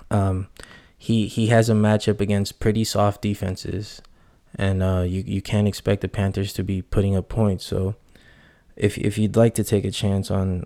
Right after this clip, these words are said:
on Terrace Marshall, or if you're just really thin at wide receiver, you know, that, that's somebody to consider and look at.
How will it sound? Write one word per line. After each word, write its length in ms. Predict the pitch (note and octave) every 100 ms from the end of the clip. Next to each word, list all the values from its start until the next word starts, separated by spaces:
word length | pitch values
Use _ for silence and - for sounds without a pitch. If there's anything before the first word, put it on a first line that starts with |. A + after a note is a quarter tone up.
| -
on 140 | F#2+
Terrace 440 | F2+ G2 F#2+ F#2 -
Marshall, 680 | F#2 F#2 - G2 F#2 G2 -
or 200 | G2 F#2+
if 140 | -
you're 100 | G2
just 280 | G2 F#2 -
really 300 | G2+ G2+ G2+
thin 320 | - G#2 G2
at 120 | F#2
wide 200 | G2 F#2+
receiver, 520 | G2 - F#2+ F2+ F#2 - - - - - - _ -
you 140 | - G2
know, 160 | G2
that, 220 | F#2+ G2 -
that's 260 | F#2+ G2
somebody 420 | A2 G2 F#2+ F#2 F#2+
to 100 | F#2+
consider 480 | G2+ F#2+ G2 F#2+
and 160 | F#2 F#2
look 180 | F#2 -
at. 240 | - -